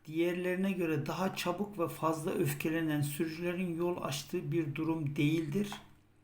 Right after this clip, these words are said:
A. Sabırsızlık, tahammülsüzlüğün artması. B. Kazaya karışma olasılığının azalması.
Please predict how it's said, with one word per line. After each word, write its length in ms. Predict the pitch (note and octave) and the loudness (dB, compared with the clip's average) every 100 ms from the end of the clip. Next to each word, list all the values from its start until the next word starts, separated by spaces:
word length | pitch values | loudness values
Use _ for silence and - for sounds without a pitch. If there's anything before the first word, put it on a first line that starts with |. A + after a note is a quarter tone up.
| - _ _ _ _ _ - - _ _ _ _ _ _ _ _ | -20 _ _ _ _ _ -20 -20 _ _ _ _ _ _ _ _
A. 200 | E3 F#3+ | -4 -2
Sabırsızlık, 840 | F#3 - D#3 F3 - F3 E3 G3 - | -2 -2 -2 -2 -4 -4 -4 -6 -6
tahammülsüzlüğün 1040 | D3+ E3 E3 E3 C#3+ - D#3+ C#3+ E3 E3+ | -2 0 0 -2 -4 -4 -2 2 2 0
artması. 840 | - D3+ C#3+ D3 D3+ - E3 G3 - - - - - - - _ - | -2 -2 -2 -4 -2 0 -2 -2 -6 -16 -20 -20 -20 -20 -20 _ -8
B. 220 | E3 F#3 | -6 -6
Kazaya 520 | - E3 E3 E3 E3+ | -6 -4 0 2 0
karışma 360 | - D#3 - F3 | -2 -6 -4 -2
olasılığının 800 | E3+ D#3+ D3+ D#3+ D#3 D3+ D3 D3 | 0 2 0 -2 -2 2 2 2
azalması. 920 | D3 D3 D#3 D#3 E3 D3 - F3+ G3+ | 2 0 0 0 -2 -2 -2 -4 -6